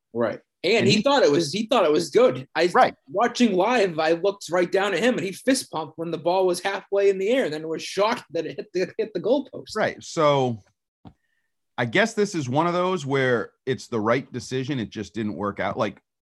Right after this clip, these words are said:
Speaker 2: if you look at it, there's a lot of reasons to believe it was the right decision.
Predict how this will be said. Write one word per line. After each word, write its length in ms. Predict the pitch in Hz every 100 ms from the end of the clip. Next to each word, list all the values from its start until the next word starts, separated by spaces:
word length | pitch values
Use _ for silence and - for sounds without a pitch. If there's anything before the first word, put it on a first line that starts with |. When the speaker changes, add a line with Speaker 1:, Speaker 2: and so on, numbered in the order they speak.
| _
Speaker 2:
if 120 | 123
you 80 | 143
look 220 | 147 226 151
at 160 | 120
it, 40 | 117
there's 140 | 117
a 40 |
lot 200 | 117 151
of 100 | 175
reasons 300 | 156 160 143 135
to 80 |
believe 300 | 120 117 135
it 40 | 123
was 160 | 104
the 100 | 98
right 220 | 98 113 110
decision. 520 | 98 113 120 156